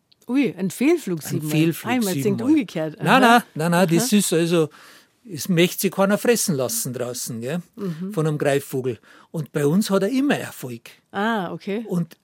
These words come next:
Speaker 2: es ist im Grunde, es ist ja keine Dressur. Ein Greifvogel ist ein Wildtier und bleibt ein Wildtier. Das kann man mit nichts anderem vergleichen.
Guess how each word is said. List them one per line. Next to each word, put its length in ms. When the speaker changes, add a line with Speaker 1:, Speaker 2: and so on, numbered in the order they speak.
Speaker 2:
es 180
ist 340
im 160
Grunde, 480
es 160
ist 140
ja 80
keine 200
Dressur. 540
Ein 80
Greifvogel 500
ist 140
ein 80
Wildtier 420
und 100
bleibt 320
ein 100
Wildtier. 480
Das 180
kann 160
man 120
mit 180
nichts 220
anderem 280
vergleichen. 580